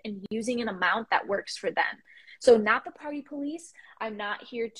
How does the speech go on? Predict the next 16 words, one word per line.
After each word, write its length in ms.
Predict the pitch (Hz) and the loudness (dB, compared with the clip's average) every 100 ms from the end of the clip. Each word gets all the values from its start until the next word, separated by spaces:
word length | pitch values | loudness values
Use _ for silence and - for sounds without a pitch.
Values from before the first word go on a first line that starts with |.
| - | -10
to 560 | 220 214 208 202 202 - | -2 2 2 2 -4 -8
talk 200 | - 214 | -6 -6
about 280 | - 170 - - | -2 -2 0 0
abstinence. 680 | - - - 285 381 466 - - - - | 0 -2 -10 -8 -8 -10 -14 -16 -12 4
Um, 420 | 226 202 185 185 _ _ _ _ _ - - | 6 8 4 -4 _ _ _ _ _ -16 -2
everybody 380 | 254 311 320 320 | -2 0 -4 -4
has 220 | 262 233 | -4 -2
their 120 | 226 - | -2 -2
own 200 | 214 226 | -8 -4
personal 420 | - 226 220 214 | -2 -2 -4 -8
choice. 440 | - - - - - | -2 -2 0 -4 8
So 160 | 262 | 10
what 120 | 233 | 12
I 160 | 247 311 | 10 10
wanna 220 | 294 233 | 8 4
do 180 | 202 | 4